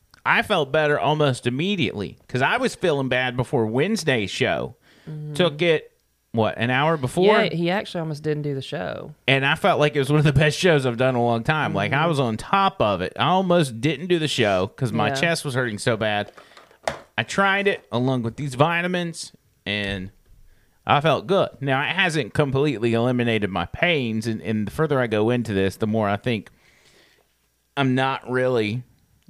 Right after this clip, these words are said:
Speaker 1: dealing with the covid. And I don't
Speaker 2: Probably not.
Speaker 1: and listen, I'm not e-, I'm not even going to get sick from covid. I've gotten it twice already, okay? I'm around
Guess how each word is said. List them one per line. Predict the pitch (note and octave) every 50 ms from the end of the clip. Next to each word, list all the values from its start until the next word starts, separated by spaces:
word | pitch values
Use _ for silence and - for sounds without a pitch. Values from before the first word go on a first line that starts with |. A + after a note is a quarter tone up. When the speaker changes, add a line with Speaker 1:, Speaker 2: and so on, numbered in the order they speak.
| - - -
Speaker 1:
dealing | A2 A#2 B2+ B2 A#2+ B2 A#2+ A#2 A#2 A#2 B2 - _ _ - - - - - - - - _ _ _ _ - _ _ _ _ _
with | - B2 C3+ -
the | - C3+
covid. | - C#3+ C#3+ C#3+ D3+ D3 D3+ A#2+ - - - _
And | - D#3+ F#3+
I | A3 B3+
don't | B3+ A#3+ -
Speaker 2:
Probably | D#3 E3 D#3+ E3+ D#3+ D#3
not. | - - - - - - -
Speaker 1:
and | - G3 - B3 - - G#3
listen, | G3 A3+ A3 - - D#3+ D#3 -
I'm | - G#3 B3
not | C4 B3 A#3+ A#3 G#3
e-, | G3 C#3+ F#2+
I'm | C#3+ G#3 B3
not | B3+ A#3+ A3+
even | A3 G#3 F#3 F3+ F3+ E3
going | C#3+ D#3+ E3 E3 E3 D#3+ D3
to | - - C#3 B2
get | C3 D3 D3 C#3 A2 - _ _ _ _
sick | - - - E3 - - -
from | B2+ B2+ A#2+ C2+
covid. | - - G#3 A#3+ B3 E3 G2+ F2+
I've | A2+ A#2 -
gotten | F#3 F#3+ F3+ E3
it | - -
twice | - E3 F3+ G3+ B3 B3 F#3 - -
already, | G2 F#2 E2+ D#2+ D2+ C#2 C2+ - - - C#3 C3+ - -
okay? | A2+ - E3+ F3+ F#3+ G#3 G3 F3 D#3+ - _ _ _ _ _ - - - - - _
I'm | - E3+ F3+ F#3
around | F3 E3+ D#3+ F3 G#3 A#3+ B3 B3 A#3+ G3+ E3 D3+ C#3+ C#3 D3+ D3+ D#3+ E3 D3